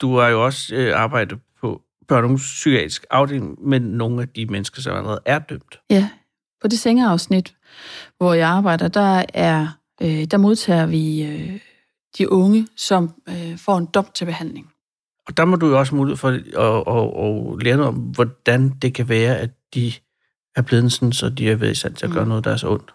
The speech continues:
Speaker 2: Ja. Nogle af dem, vi har fået ind, og specielt dem, som skal være ved os i længere tid, hvor det er meget alvorlig kriminalitet, de har lavet,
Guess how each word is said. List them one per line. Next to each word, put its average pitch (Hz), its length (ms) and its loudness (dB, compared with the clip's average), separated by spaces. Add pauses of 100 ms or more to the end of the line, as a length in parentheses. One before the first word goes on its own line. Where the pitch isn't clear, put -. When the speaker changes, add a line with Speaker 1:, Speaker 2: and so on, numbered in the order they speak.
Speaker 2:
Ja. 285 120 4 (1000)
Nogle 240 260 4
af 220 40 4
dem, 226 80 6
vi 226 60 6
har 185 120 2
fået 170 240 0
ind, 185 120 0 (340)
og - 60 -4
specielt - 600 -2 (120)
dem, 190 160 0
som 185 180 -4
skal - 200 -2
være 175 200 4
ved 170 120 4
os 175 140 -2
i 170 40 0
længere 170 260 2
tid, 190 140 0
hvor 175 100 -2
det 165 100 0
er 160 40 2
meget 160 220 2
alvorlig 180 280 0
kriminalitet, 170 560 -2
de 170 80 -20
har 160 80 -10
lavet, 160 280 0